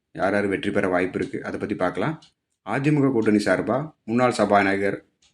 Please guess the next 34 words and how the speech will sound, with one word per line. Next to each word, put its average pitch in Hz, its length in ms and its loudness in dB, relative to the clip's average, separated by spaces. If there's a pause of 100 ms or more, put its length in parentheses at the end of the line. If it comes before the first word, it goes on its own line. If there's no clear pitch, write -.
(300)
திரு 107 260 -2
தனபால் 120 380 2
அவங்களுடைய 107 320 2
பையன் 104 500 -2 (100)
ரோகேஷ் 120 380 2
தமிழ்ச்செல்வன் 104 340 2
அவங்க 95 220 -4
வந்து 95 160 -4
போட்டியிடுறாங்க. 92 480 -6 (380)
இதுதான் 120 340 4
முதல் 113 200 0
முறை 113 220 2
அவங்க 101 180 2
வந்து 104 160 0
நாடாளுமன்ற 101 420 0
தேர்தலில் 95 400 -6
போட்டியிடுறது. 95 560 -6 (460)
அடுத்து 135 340 -2
பார்த்தீங்கன்னா, 110 480 0
பாஜக 123 380 4
கூட்டணி 107 260 4
சார்பா 101 520 0
எல் 110 240 4
முருகன், 101 420 2
மத்திய 104 240 0
அமைச்சர் 110 240 2
எல் 104 180 4
முருகன் 107 320 2
போட்டியிடுறாங்க. 95 560 -4 (360)
இவங்க 107 200 4
already 101 300 4
மத்திய 113 280 0
அமைச்சரா 107 280 2
இருக்கனால 101 540 -2